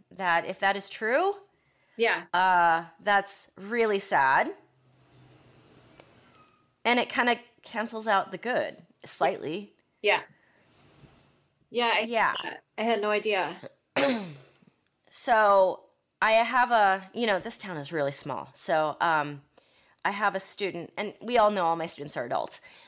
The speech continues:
Speaker 1: Um, I have a student who is an Ariel student, but she also does the wardrobe for that tour. So I have told my friends that when she comes back to class, I will try to get the inside scoop.
Speaker 2: Yeah.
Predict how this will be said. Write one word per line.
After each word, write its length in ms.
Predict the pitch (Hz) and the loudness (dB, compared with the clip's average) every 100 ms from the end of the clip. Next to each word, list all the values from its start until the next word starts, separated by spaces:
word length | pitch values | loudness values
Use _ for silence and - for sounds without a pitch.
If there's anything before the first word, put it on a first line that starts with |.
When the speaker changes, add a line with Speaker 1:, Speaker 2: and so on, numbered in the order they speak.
| - | -4
Speaker 1:
Um, 340 | 180 175 151 160 | 2 4 2 -2
I 60 | 190 | -4
have 120 | 196 | -4
a 40 | 196 | -6
student 480 | - 214 190 180 180 | -8 -8 -8 -10 -10
who 680 | 190 170 160 156 156 151 147 _ | -2 2 2 2 0 -2 -8 _
is 240 | 175 165 151 | -4 -4 -6
an 80 | - | -4
Ariel 240 | 185 165 165 | 0 2 0
student, 340 | - 151 - | -4 -12 -12
but 80 | - | -10
she 180 | - - | -8 -4
also 320 | 160 165 170 | -4 -4 -6
does 180 | 160 151 | -8 -8
the 80 | 147 | -6
wardrobe 400 | 151 143 131 - | -4 -4 -4 -6
for 100 | - | -10
that 160 | - | -10
tour. 240 | - - - | -10 -14 -14
So 320 | - 185 147 - - _ _ _ _ _ _ _ _ | -2 0 0 -2 -20 _ _ _ _ _ _ _ _
I 100 | 208 | 2
have 120 | 220 226 | 2 2
told 260 | - 302 381 | 2 2 4
my 100 | 359 | 2
friends 520 | 359 254 233 226 226 | 4 4 4 2 -2
that 360 | 185 165 - - | 2 2 2 -4
when 140 | 196 196 | -4 -2
she 160 | - 220 | -4 -8
comes 300 | - 254 240 | -8 -6 -2
back 180 | 226 - | -4 -4
to 60 | |
class, 520 | 220 170 160 156 - - | -4 0 0 -2 -8 -10
I 80 | 175 | -10
will 120 | 170 | -10
try 280 | - - 160 | -10 -6 -6
to 140 | - 185 | -6 -8
get 160 | 175 | -8
the 80 | - | -8
inside 340 | 139 - 131 - | -10 -6 -8 -8
scoop. 440 | - 214 220 - _ _ _ | -4 -2 -2 -8 _ _ _
Speaker 2:
Yeah. 260 | 196 208 | -2 0